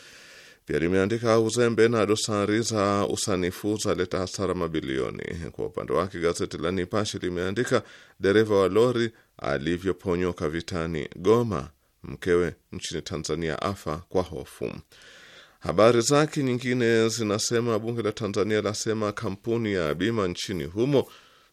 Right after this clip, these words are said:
zimesheheni kasoro nyingi." Tundu Lissu ataka wananchi kudai uchaguzi huru, na madudu yaibuliwa katika ujenzi wa uwanja wa ndege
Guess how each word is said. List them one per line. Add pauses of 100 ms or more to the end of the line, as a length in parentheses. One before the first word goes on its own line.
zimesheheni
kasoro
nyingi." (220)
Tundu
Lissu
ataka
wananchi
kudai
uchaguzi
huru, (360)
na
madudu
yaibuliwa
katika
ujenzi
wa
uwanja
wa
ndege